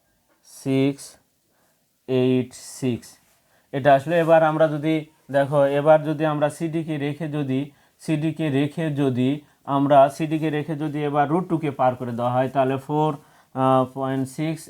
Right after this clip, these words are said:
এইট, আহ, সিক্স ডিভাইডেড হচ্ছে রুট টু। আমরা রুট টু দ্বারা যদি ভাগ করি, এবার, আহ, ভাগ রুট টু দ্বারা যদি ভাগ করি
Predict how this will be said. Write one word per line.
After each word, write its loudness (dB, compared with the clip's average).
এইট, 0
আহ, 0
সিক্স -4
ডিভাইডেড 0
হচ্ছে -4
রুট -2
টু। -4
আমরা 2
রুট 0
টু 0
দ্বারা 6
যদি -2
ভাগ 2
করি, -4
এবার, 4
আহ, -2
ভাগ 6
রুট 2
টু 2
দ্বারা 4
যদি -2
ভাগ 2
করি -4